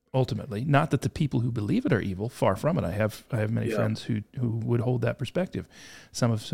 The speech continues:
Speaker 1: whom
Speaker 2: Mm-hmm.
Speaker 1: I have, have left this earth and,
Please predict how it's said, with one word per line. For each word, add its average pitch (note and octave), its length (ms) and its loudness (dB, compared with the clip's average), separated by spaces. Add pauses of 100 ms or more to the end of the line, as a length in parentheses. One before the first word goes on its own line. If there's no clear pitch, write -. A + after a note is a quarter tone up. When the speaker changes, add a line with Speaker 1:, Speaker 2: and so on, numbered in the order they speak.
(140)
Speaker 1:
whom B2+ 280 4
Speaker 2:
Mm-hmm. - 140 -6
Speaker 1:
I A#2 160 0
have, A2+ 380 -2 (200)
have A#2 380 -4 (340)
left B2+ 240 4
this B2+ 200 2
earth C3 280 2
and, A2+ 260 -2